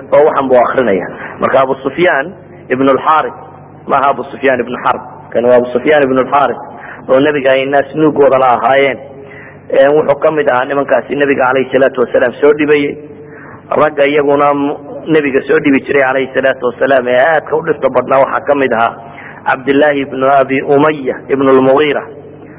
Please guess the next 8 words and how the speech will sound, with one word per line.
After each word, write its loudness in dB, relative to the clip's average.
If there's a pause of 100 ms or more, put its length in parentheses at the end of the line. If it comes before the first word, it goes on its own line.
(140)
Labada 2
ninba -2 (560)
way 4
islaameen. -2 (1600)
Labada 2
ninba 0 (180)
way 4
islaameen. 0